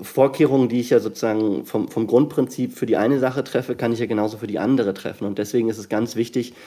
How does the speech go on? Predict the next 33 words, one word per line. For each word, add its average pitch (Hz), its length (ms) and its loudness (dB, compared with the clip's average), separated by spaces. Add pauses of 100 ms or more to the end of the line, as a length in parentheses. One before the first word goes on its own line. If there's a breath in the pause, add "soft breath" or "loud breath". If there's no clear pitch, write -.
(220 loud breath)
dass - 160 -4
natürlich 117 540 0
alle 123 220 4
Leute, 127 440 2
die 113 140 -4
sozusagen 110 380 -4
Teil 113 260 0
dieser 104 360 0
vernetzten 110 460 -4
Sicherheit 120 500 -2
sind, 117 300 -2 (460 soft breath)
auch 113 100 0
stetig 147 540 4
darüber 120 360 2
kommunizieren, 120 800 0
wie 107 160 -4
wichtig 151 360 4
es 135 140 -4
ist, 131 260 -2
dass 110 100 -6
ich 110 160 -6
selber 127 320 2
Vorkehrungen 101 580 -2
treffe. - 380 -12 (480 soft breath)
Was 110 220 -2
nicht 139 180 4
aufwendig 110 500 0
ist, - 160 -10
was 107 140 -4
nicht 120 180 0
schwer 147 320 6
ist, 127 320 0
aber 135 460 2